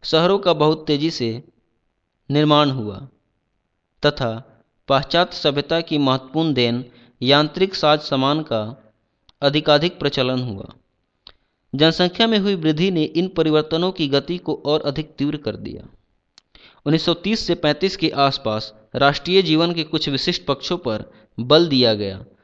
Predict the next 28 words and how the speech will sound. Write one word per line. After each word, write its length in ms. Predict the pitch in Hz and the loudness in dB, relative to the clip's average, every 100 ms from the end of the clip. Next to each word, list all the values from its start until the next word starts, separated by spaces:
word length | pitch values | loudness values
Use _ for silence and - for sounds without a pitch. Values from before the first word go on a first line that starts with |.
| _ _ 123 | _ _ -2
निकटवर्ती 640 | 147 156 151 151 151 202 | 0 2 2 2 2 -2
महाद्वीप 520 | 185 147 143 147 180 - 113 | 0 0 0 0 -2 -4 -4
पर 440 | 107 - - - _ | -4 -4 -16 -20 _
साम्राज्यवादी 880 | - 143 147 156 156 151 151 156 - 151 | -2 0 2 2 2 4 4 2 0 -2
अभियान, 520 | 143 135 113 131 170 _ _ _ - | -2 0 0 -2 -10 _ _ _ 0
पश्चिमी 340 | 170 - 214 | 0 2 0
देशों 480 | 160 151 - 113 147 - _ _ | 2 0 -2 -6 -8 -16 _ _
के 100 | 185 | -4
प्रभाव 420 | 185 165 156 180 | -4 -4 -2 -2
को 220 | 196 196 | 0 -4
ग्रहण 280 | 156 143 180 | -2 -2 -2
करने 380 | 196 165 165 175 | 0 0 0 -4
की 240 | 170 180 - | -4 -10 -2
अनिच्छा, 560 | 151 156 - 120 107 - _ _ _ _ _ | -2 -2 -4 -6 -6 -12 _ _ _ _ _
पश्चिमी 340 | 160 - 196 | -2 0 0
देशों 320 | 175 175 180 175 | 2 2 2 0
में 140 | 160 | 0
समग्रवाद 640 | - 151 151 147 147 160 | 0 0 2 4 4 2
का 160 | - 147 | 0 -4
उदय, 480 | - 131 123 131 180 - _ _ _ _ | -2 0 0 0 -6 -20 _ _ _ _
पश्चिमी 340 | 151 - 202 185 | -2 0 0 2
देशों 340 | 165 165 180 | 2 2 0
द्वारा 260 | 170 165 151 | 2 2 4
जापान 440 | 135 - 156 175 | 2 0 -2 -2
तथा 220 | 165 165 | -2 -2
जापानियों 580 | 151 143 143 139 156 175 | 2 2 2 0 0 0
के 140 | 165 | -2
प्रति 680 | 151 147 135 127 135 - - | -2 -4 -2 -2 -4 -8 -20